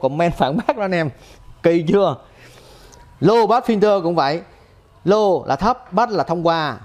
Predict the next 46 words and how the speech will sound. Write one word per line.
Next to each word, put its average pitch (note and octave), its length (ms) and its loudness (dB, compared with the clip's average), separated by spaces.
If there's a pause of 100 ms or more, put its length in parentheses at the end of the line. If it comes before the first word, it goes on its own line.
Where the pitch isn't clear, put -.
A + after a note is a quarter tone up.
(180)
filter F#3 320 2
là C#3 100 2
lọc. A#2+ 340 0
Lọc D3 280 0
mà C3 100 -4
cho E3+ 200 0
thằng C3+ 120 -2
thấp G3 180 -4
đi F3+ 80 0
qua, D3+ 220 0
tức A3 220 -4
là B2+ 260 -2 (340)
cắt - 180 0
thằng B2+ 120 -6
cao. C3 380 0 (1160)
Đó, A#2 80 -2
anh D#3 240 -2
Thành C3 240 -2
là A#2 280 0 (320)
mình A#2+ 180 -2
nói, F#3+ 280 0
mình B2+ 180 -2
nói F3 240 0
diễn D3+ 220 2
giải C#3+ 180 2
cho F3 100 -2
nó E3 60 -2
dài C3+ 280 2
thôi, D3 140 0
nhưng D3+ 100 -2
mà C#3 60 -2
thực C#3+ 160 -2
sự C3+ 140 0
mình C3 140 -2
mong D#3+ 180 0
muốn G3+ 120 2
anh E3 140 0
em D#3+ 120 -2
hiểu, C#3+ 320 2
đừng C#3 160 -2
có D3 60 -2
nhầm C#3 220 0
lẫn A2+ 160 -2
cái D3 100 -4
thuật D3 160 -4
ngữ. C#3 240 2